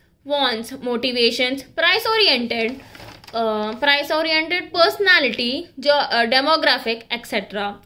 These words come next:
Attitude, positive attitude, negative attitude, lifestyle,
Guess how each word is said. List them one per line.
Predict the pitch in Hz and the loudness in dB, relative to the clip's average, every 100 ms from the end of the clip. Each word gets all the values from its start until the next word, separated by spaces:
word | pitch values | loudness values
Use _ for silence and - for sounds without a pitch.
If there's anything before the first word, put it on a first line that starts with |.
| - | -6
Attitude, | 233 226 269 247 285 285 285 - | -2 0 -2 -2 0 0 -2 -6
positive | 262 254 262 285 | -4 -2 -2 0
attitude, | 294 294 311 349 | 0 0 -4 -2
negative | 349 330 311 | -2 0 2
attitude, | 269 226 226 208 - | 2 0 -2 -6 -4
lifestyle, | 214 202 202 - 269 381 539 | 0 0 -2 -2 -2 0 -4